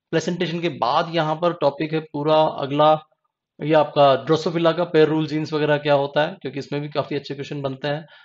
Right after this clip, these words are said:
Drosophila का आई डेवलपमेंट, लेंस डेवलपमेंट, उसके बाद आपका metamorphosis in insect,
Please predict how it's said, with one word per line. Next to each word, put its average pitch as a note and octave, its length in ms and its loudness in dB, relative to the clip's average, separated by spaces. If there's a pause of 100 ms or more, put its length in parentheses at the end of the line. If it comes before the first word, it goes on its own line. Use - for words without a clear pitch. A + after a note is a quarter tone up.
(200)
Drosophila C#3+ 480 0
का C#3 140 0
आई C#3+ 140 0
डेवलपमेंट, D3+ 540 -2
लेंस C3+ 160 -2
डेवलपमेंट, D3 640 -4 (400)
उसके E3 260 -2
बाद D#3 280 4
आपका D3 260 2
metamorphosis C#3+ 880 -2
in C3+ 100 -6
insect, E3+ 380 0